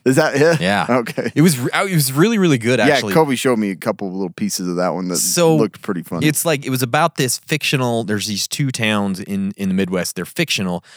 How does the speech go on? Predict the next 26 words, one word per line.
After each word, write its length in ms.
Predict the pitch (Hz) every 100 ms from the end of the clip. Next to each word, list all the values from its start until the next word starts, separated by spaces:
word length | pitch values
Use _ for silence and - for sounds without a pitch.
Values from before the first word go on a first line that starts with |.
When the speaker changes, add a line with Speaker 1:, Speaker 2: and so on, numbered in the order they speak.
| -
Speaker 2:
They're 80 | 123
kinda 160 | 139
like 140 | 117 87
mid-sized 580 | 92 95 - 95 92 -
towns. 340 | 92 87 92 - - -
One 220 | 113 135
town 280 | 170 147 117
has, 140 | 98 90
like, 140 | 82
a 60 | 80
really 540 | 82 92 98 101 90
great, 540 | - 95 90 85 80 - 90
um, 580 | 87 82 80 78 73 76
civil 340 | - - 107 107
defense, 720 | 87 - 104 123 - - - _
uh, 540 | 110 113 113 113 113 107
program. 480 | - 135 120 120 120 - - -
The 140 | 123
other 160 | 135 117
one 180 | 101 87
doesn't, 300 | 95 82 85
and 100 | 76
they 100 | 85
think 180 | 92 85
it's 120 | 76
stupid. 540 | - - 101 82 73